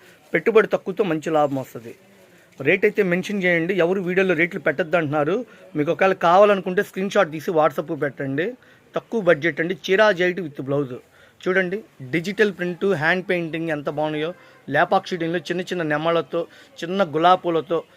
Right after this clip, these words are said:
కమలం పూలతో, ఇట్లా చూడండి, ముద్ద మందారం పూల టైప్ ఇచ్చాడు, చాలా బ్యూటిఫుల్గా ఉంది. ప్రతి డిజైన్కి సెట్ వైజ్గా ఐదైదు చీరలు వస్తాయండి. సెట్ వైజ్ అమ్ముతాం, సింగిల్స్ అయితే అమ్మం. సింగిల్స్ దయచేసి ఇబ్బంది పెట్టద్దు. హోల్‌సేల్‌గా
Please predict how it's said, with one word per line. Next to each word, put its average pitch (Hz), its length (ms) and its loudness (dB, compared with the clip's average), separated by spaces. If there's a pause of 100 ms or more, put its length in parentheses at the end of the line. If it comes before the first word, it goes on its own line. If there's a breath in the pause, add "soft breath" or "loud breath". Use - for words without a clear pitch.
(200 soft breath)
కమలం 196 360 2
పూలతో, 175 360 2
ఇట్లా 151 200 -2
చూడండి, 185 300 -2
ముద్ద 147 160 -2 (120)
మందారం 180 420 2
పూల 165 200 -2
టైప్ 151 200 -2
ఇచ్చాడు, 143 240 -6 (100)
చాలా 156 240 -2 (140)
బ్యూటిఫుల్గా 160 440 -6
ఉంది. 165 160 -2 (360 soft breath)
ప్రతి 180 240 -4 (100)
డిజైన్కి 202 420 -2
సెట్ 185 240 0
వైజ్గా 208 360 6
ఐదైదు 170 320 2
చీరలు 190 200 2
వస్తాయండి. 165 400 0 (480 soft breath)
సెట్ - 220 2
వైజ్ 202 240 4
అమ్ముతాం, 175 320 -2
సింగిల్స్ 185 400 2
అయితే 170 180 0
అమ్మం. 165 260 -2
సింగిల్స్ 180 300 -2 (100)
దయచేసి 175 420 2
ఇబ్బంది 175 300 2
పెట్టద్దు. 147 400 -2 (460 soft breath)
హోల్‌సేల్‌గా 208 420 6